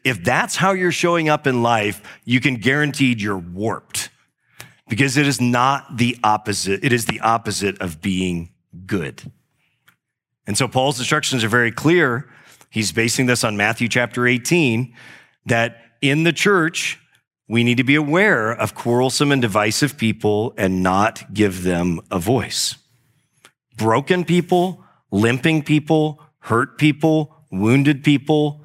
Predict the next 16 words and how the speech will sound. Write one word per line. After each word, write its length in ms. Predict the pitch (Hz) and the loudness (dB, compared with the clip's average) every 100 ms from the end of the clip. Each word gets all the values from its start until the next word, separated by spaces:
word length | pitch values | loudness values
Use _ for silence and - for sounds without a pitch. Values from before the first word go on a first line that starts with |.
| _ - | _ -4
humble 360 | 110 131 147 | 0 2 0
people, 600 | 147 143 143 151 147 147 - _ _ _ _ _ _ _ _ - | 2 0 2 0 0 -4 -18 _ _ _ _ _ _ _ _ -8
recovering 560 | 101 - 127 139 156 147 | -4 0 0 2 2 2
people 320 | 147 139 151 | 2 2 2
are 180 | 131 104 | 2 2
all 240 | 113 139 | 2 2
welcome 340 | 135 139 135 117 | 2 0 0 -2
in 80 | |
the 80 | 101 | -2
church. 540 | 98 110 82 - - - _ _ _ - | -2 -2 -4 -6 -10 -12 _ _ _ -8
Divisive, 800 | 101 85 101 131 - 175 160 - | -2 0 2 2 2 0 -2 -8
contentious, 800 | - 101 - 117 123 156 151 - - | -6 -4 -2 -2 0 0 0 -4 -12
quarrelsome 460 | - 113 117 - 120 | -2 0 2 0 -2
people 560 | 113 107 110 104 - - | -2 -2 0 -2 -4 -4
are 120 | 90 | -2
not. 440 | 80 65 - - | 0 -2 -4 -8